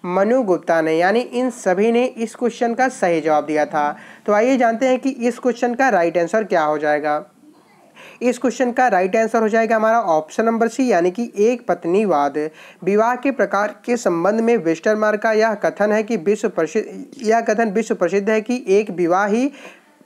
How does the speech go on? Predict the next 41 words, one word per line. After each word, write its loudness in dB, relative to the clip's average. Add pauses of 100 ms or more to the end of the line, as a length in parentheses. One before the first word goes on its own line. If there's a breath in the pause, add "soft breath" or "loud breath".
(260)
विवाह 2
का 0
एकमात्र 0
सच्चा -2
रूप 0
है -2
और 2
यह 2 (380 loud breath)
जो -2
है 2
और 2
रहेगा। 2
तो -10
क्वेश्चन -2
का 2
राइट 2
आंसर 0
हो 2
जाएगा 2
हमारा 2
ऑप्शन 0
नंबर 2
सी। -6
ठीक -2
है, 0 (440 loud breath)
वेस्टरमार्क 0
ने 0
कहा 0
है 0
कि -4
विवाह 2
के -2
प्रकार 0
के -4
संदर्भ -2
में -2
वेस्टरमार्क -2
ने 0
कहा 0
है 2
कि -4